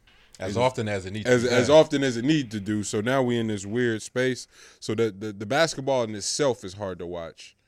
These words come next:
Speaker 1: And
Speaker 2: Uh,
Speaker 1: also, and also, people be having you fucked up when, when you that nice.
Speaker 2: Oh, oh no, no, no. Yeah, they
Speaker 1: <laughs> And like, and like the level of disrespect that, 'cause you got other players in the league that's disrespectful. Like when they played against, uh, the Phoenix Suns,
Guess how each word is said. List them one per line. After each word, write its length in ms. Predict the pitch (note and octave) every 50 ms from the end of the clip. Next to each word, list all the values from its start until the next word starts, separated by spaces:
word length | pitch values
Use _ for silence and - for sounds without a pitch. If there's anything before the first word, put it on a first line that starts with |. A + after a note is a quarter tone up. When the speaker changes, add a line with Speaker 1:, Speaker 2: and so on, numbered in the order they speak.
| _ _ _ _
Speaker 1:
And 160 | - G2 A#2
Speaker 2:
Uh, 60 | D#3 G#3
Speaker 1:
also, 240 | C4+ F#3 - G3
and 160 | D#3+ B2+ C#3+ F3
also, 240 | G#3+ G#3+ - E3+
people 260 | D#3+ - A#3 A#3 G#3 F#3
be 140 | D#3+ D#3+
having 240 | D#3 D#3+ C#3+ C#3 C3+
you 80 | C3+ C3
fucked 340 | B2+ - B2 A#2+ A#2 - C3+
up 180 | C#3 C3 A2
when, 520 | G2+ G#2 G#2+ G#2+ G#2+ G#2+ G#2 G2 G2+ - - _ -
when 200 | F#2 G#2 G#2+ A2
you 160 | A#2 A#2 G#2+
that 280 | F#2 G#2+ A#2 B2 A#2
nice. 540 | A2 A2 A2+ B2+ C3+ C#3 - - - - - -
Speaker 2:
Oh, 300 | A#2+ C3 C3 B2 A#2 A2+
oh 140 | C#3 F#3+
no, 120 | A3 B3 B3+
no, 120 | A#3+ F#3+ B2+ F#2
no. 60 | - -
Yeah, 220 | C#3+ F3+ F3 A#2+ G#2+
they 140 | B2 D3+ E3
Speaker 1:
<laughs> 140 | B2+ G#2 -
And 140 | D3+ D3 C#3+
like, 420 | - D#3+ C3+ B2+ B2 A2+ - - _ - - - - - - -
and 160 | A2+ A#2+ B2+
like 180 | B2+ B2+ B2 B2
the 80 | A#2
level 380 | A2 B2+ C#3+ D3 C3+ C3+ C3+ B2+
of 100 | B2 A2+
disrespect 640 | C3 C#3+ - - A#2+ - - - C#3+ C3+ B2+ A2+ -
that, 300 | A#2+ A#2 A2 A2 G#2+ -
'cause 200 | - A#2 A2 A#2+
you 120 | F#3+ A3
got 280 | G3 F3 D#3+ C3+ B2 -
other 200 | - C3+ B2+ A#2+
players 480 | A#2 - - C#3+ C#3+ D3+ D3 C3+ B2+ A#2
in 60 | A2+
the 80 | A2
league 260 | G#2+ G#2+ G#2+ G#2+ G2 F2+
that's 160 | G2+ G2 F#2+
disrespectful. 580 | F2+ G#2 G2 G#2+ G#2+ - A2+ G#2 G#2 - G#2+
Like 220 | G2+ G#2 G2+ G2 F#2+
when 100 | F#2+ G#2
they 100 | A2+ C3+
played 240 | C3 - E3 C#3 B2+
against, 400 | B2 A2+ A#2 A#2+ A#2 A#2 - -
uh, 460 | A#2+ A2+ A2 G#2+ G#2 G2+ F#2+ F2+ F2+ G2+ A#2+ - _ _ _ _ _ _ _ -
the 80 | G2
Phoenix 380 | G2+ - C3+ B2+ A#2 A2 G#2 -
Suns, 560 | D3 D3+ D#3 C3+ A#2+ A2+ A#2+ B2 - -